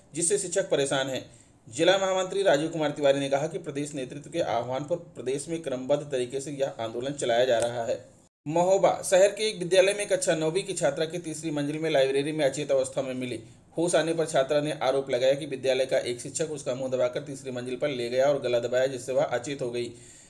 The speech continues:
छात्रा की मां ने आरोपी शिक्षक के खिलाफ छेड़खानी व पॉक्सो एक्ट के तहत मुकम-,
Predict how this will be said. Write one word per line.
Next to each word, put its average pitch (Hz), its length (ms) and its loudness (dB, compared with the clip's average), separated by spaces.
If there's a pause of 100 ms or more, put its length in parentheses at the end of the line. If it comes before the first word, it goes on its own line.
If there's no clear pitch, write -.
(120)
छात्रा 170 300 6
की 190 140 0
मां 190 160 0
ने 190 100 2
आरोपी 170 380 2
शिक्षक 170 240 -2
के 185 100 -4
खिलाफ 170 360 2
छेड़खानी 160 460 -2 (400)
व 160 100 4
पॉक्सो 160 400 2
एक्ट 165 300 4
के 185 80 0
तहत 147 440 0
मुकम-, 139 280 -4